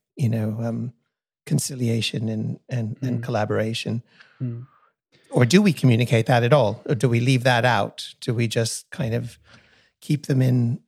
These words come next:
Speaker 1: you know, flowers and teddy bears?
Speaker 2: Mm.
Speaker 1: Or, you know, do we, do we help them see the reality that maybe some sort of activism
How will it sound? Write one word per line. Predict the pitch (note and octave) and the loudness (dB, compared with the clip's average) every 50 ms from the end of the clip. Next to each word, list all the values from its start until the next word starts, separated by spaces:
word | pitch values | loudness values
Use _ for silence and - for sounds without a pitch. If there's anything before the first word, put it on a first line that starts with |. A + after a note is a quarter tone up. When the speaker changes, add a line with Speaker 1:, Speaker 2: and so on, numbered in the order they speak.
| _ _ | _ _
Speaker 1:
you | - C#3+ B2 | 0 2 2
know, | A2 A2 A2+ G#2+ A2 A#2 - _ _ | 2 2 0 -2 -4 -6 -10 _ _
flowers | - - - B2+ A2+ A#2 G#2+ A2 G#2+ G2 - | -14 -4 0 2 4 4 4 2 0 -2 -4
and | - G#2 | -8 -4
teddy | - A#2+ A#2 G#2+ G#2+ | 0 0 0 0 0
bears? | G2+ A2 G#2+ G#2 A2 A#2 - - | 0 0 0 0 0 -2 -4 -4
Speaker 2:
Mm. | C3+ B2+ B2 | -2 0 0
Speaker 1:
Or, | A#2+ A#2 A2+ A2+ A#2+ - _ B3+ C4 C#4 | 0 0 -2 -4 -6 -6 _ -16 -14 -6
you | - A2+ | -2 0
know, | A2 G#2+ | 0 0
do | G#2 A2 A2+ G2+ | -2 -2 -4 -4
we, | G#2+ G#2+ G2+ G2+ G#2+ - _ _ _ _ _ _ _ _ _ _ _ _ _ _ _ _ - | -4 -4 -4 -4 -6 -8 _ _ _ _ _ _ _ _ _ _ _ _ _ _ _ _ -2
do | A3 | 2
we | E3 C#3 - - - - | 2 2 2 2 -2 -8
help | - - - D3 C#3+ - - | -6 2 2 2 2 2 0
them | - A#2+ A2+ | 2 2 2
see | A#2 - - D#3 C#3 A#2+ | 2 0 -2 2 2 2
the | B2 B2 | 2 4
reality | A#2 B2 B2 A#2+ B2 B2 B2 A#2+ - - A2+ G#2+ | 4 4 4 4 4 4 2 2 2 -4 -6 -4
that | G2+ A2+ A2 - | -4 -4 -4 0
maybe | B2 A#2+ A#2+ A#2 G#2+ A2+ A2+ G#2+ G#2 _ _ _ _ _ _ _ _ _ _ _ _ _ _ _ _ _ _ _ | 0 2 2 2 0 0 -2 -2 -4 _ _ _ _ _ _ _ _ _ _ _ _ _ _ _ _ _ _ _
some | - - - - - A2+ | -14 -12 -10 -4 -2 -2
sort | A2 - - - A2+ G#2+ | -2 0 0 0 0 0
of | A#2 - | 0 0
activism | - B2 A#2 - - - B2+ G#2+ A#2+ G#2 G2+ A2+ G2+ G#2 G#2+ G#2+ G#2+ G#2+ | 0 0 0 0 0 -2 2 2 2 2 2 -2 -2 -2 -2 -2 -4 -6